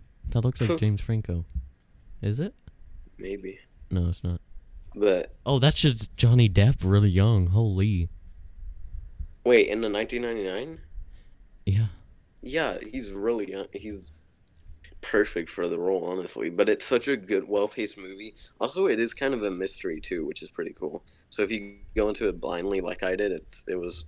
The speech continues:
Speaker 2: really fun. But yeah, the Headless Horseman, I wish I see, saw more of him with the flaming pumpkin. You see that, uh, like,
Speaker 1: Ooh.
Speaker 2: it's for a few sec-, for a few minutes, but, um, but yeah,
Speaker 1: Doesn't
Speaker 2: they
Speaker 1: that
Speaker 2: did
Speaker 1: look
Speaker 2: it
Speaker 1: like
Speaker 2: so
Speaker 1: James
Speaker 2: well.
Speaker 1: Franco?
Speaker 2: Johnny Depp?
Speaker 1: No,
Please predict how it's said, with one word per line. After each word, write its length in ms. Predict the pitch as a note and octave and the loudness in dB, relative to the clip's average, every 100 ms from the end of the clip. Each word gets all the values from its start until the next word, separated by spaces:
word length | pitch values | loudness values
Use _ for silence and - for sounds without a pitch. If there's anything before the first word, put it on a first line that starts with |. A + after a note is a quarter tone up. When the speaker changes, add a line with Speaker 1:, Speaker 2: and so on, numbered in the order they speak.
| - | -10
Speaker 2:
really 200 | F2 E2+ | -8 -8
fun. 240 | D2+ E2 | -8 -6
But 140 | F2 F2+ | 0 2
yeah, 160 | F#2+ | 4
the 60 | F2+ | 2
Headless 260 | A2 G#2 | 0 -2
Horseman, 400 | - G2 - F#2 - - - _ _ - | 0 -2 -2 -6 -8 -18 -20 _ _ -2
I 100 | G#2+ | 0
wish 340 | G#2 A2+ B2+ A2+ | 2 2 0 -2
I 60 | |
see, 240 | - - - | -6 -8 -8
saw 340 | - G2+ G2 | -8 -4 -4
more 280 | G2 F#2+ G2 | -2 -2 -2
of 100 | G2 - | -2 -6
him 340 | - F#2 F#2 | -10 -8 -6
with 220 | F#2 - - | -8 -8 -6
the 240 | F2+ F2 - | -4 -6 -4
flaming 360 | F2+ F2+ F2+ | -4 -2 -6
pumpkin. 500 | - F2+ F#2 G2+ G#2 - - _ _ - | -8 -10 -6 -6 -6 -8 -20 _ _ -20
You 80 | - | -14
see 280 | - G#2+ G2+ | -6 0 0
that, 300 | F#2+ F#2 - - | 2 0 -2 -6
uh, 60 | - - | -8 -2
like, 240 | F#2+ F#2 E2 | 2 2 0
Speaker 1:
Ooh. 20 | |
Speaker 2:
it's 160 | D#2 | -4
for 180 | - F#2 | -6 -6
a 40 | F2 | -4
few 160 | F#2+ | -6
sec-, 380 | F2+ - E2+ - | -6 -6 -8 -10
for 140 | - F#2 | -6 -6
a 40 | |
few 200 | - F#2 | -6 -8
minutes, 340 | F2+ E2+ - | -8 -10 -8
but, 280 | - D#2+ - - - - - - | -2 -2 -2 -12 -20 -20 -20 -6
um, 420 | - F2 E2+ F2 - | -2 0 -2 -6 -4
but 100 | F2+ | 0
yeah, 120 | F#2+ F#2+ | 2 4
Speaker 1:
Doesn't 100 | A#2 | 6
Speaker 2:
they 80 | B2+ | 6
Speaker 1:
that 60 | |
Speaker 2:
did 80 | G#2 G2 | 4 2
Speaker 1:
look 20 | |
Speaker 2:
it 60 | G#2 | 2
Speaker 1:
like 120 | F#2+ | 2
Speaker 2:
so 100 | G2+ | 4
Speaker 1:
James 120 | F#2 F#2 | 4 4
Speaker 2:
well. 180 | F2 | 2
Speaker 1:
Franco? 440 | E2+ E2+ F2 F#2 F2+ - _ _ - - - _ _ - - - - - | 0 -2 0 0 -2 -6 _ _ -20 -20 -20 _ _ -20 -20 -20 -20 -14
Speaker 2:
Johnny 300 | G#2+ G#2+ B2 | -10 -10 -10
Depp? 280 | G2+ G2+ D#3+ - - _ _ - | -8 -6 -8 -12 -20 _ _ -2
Speaker 1:
No, 280 | G#2+ F2 | 0 0